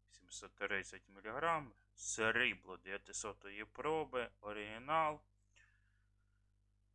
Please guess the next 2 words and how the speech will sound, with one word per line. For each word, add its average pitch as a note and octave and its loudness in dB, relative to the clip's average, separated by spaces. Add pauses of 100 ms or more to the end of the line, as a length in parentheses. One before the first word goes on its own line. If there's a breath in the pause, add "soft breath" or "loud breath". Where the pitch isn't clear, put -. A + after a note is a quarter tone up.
(760)
Дбайливо A#2+ 2
помі-, G#2+ -8